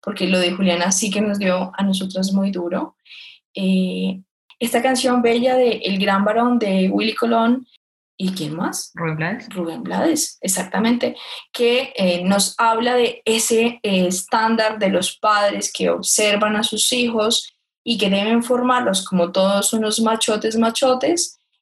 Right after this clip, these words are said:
Speaker 1: y que en la medida en que van creciendo y van, eh, formando su identidad y su orientación, dicen, "No, ya no puedo ser lo que mi padre me dice que sea, sino lo que yo siento y lo que yo quiero ser",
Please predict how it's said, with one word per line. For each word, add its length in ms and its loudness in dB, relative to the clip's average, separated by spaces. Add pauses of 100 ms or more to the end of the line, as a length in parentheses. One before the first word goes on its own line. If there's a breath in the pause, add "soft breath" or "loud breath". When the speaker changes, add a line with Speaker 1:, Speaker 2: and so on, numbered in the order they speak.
Speaker 1:
y 240 0
que 380 -2
en 160 -2
la 80 0
medida 300 0
en 80 -6
que 80 -2
van 160 0
creciendo 640 -2
y 80 -2
van, 400 -4 (340)
eh, 300 -20
formando 1040 0
su 260 -2
identidad 1080 2 (380 loud breath)
y 120 0
su 160 0
orientación, 1040 2 (180)
dicen, 640 0
"No, 420 -4
ya 420 0
no 380 0
puedo 360 2
ser 280 2
lo 140 -2
que 80 -6
mi 140 2
padre 560 0
me 240 2
dice 420 0
que 200 -4
sea, 520 0
sino 280 2
lo 180 0
que 160 0
yo 240 2
siento 440 0
y 60 4
lo 140 0
que 80 -2
yo 160 0
quiero 260 0
ser", 240 -6